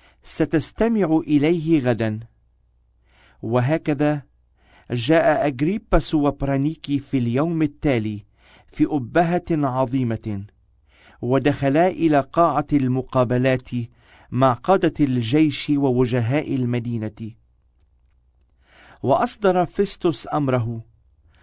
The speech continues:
فأحضر بولس. ثم قال فيستوس: "أيها الملك أجريباس، ويا كل الحاضرين معنا،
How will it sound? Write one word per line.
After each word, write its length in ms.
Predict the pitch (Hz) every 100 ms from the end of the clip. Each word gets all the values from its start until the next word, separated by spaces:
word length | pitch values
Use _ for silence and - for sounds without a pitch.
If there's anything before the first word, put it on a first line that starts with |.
| _
فأحضر 800 | _ - 156 208 - 151 160 160
بولس. 540 | 135 143 139 131 - 120 - _ _ _ _ _ _ _ _ _ - _
ثم 280 | - 175 143
قال 380 | 123 165 175 131
فيستوس: 680 | - 170 - - 165 - - _ _ _ _ _ _ _ _ _ _ _ 170
"أيها 340 | 190 185 156
الملك 600 | 147 131 131 185 185 -
أجريباس، 800 | 156 139 123 165 170 123 107 - 98 - _ _ _ _ _ _ _ _ _ -
ويا 260 | 127 147 151
كل 340 | 143 202 196
الحاضرين 880 | 180 - - 160 135 143 180 175 170
معنا، 500 | 160 113 113 110 101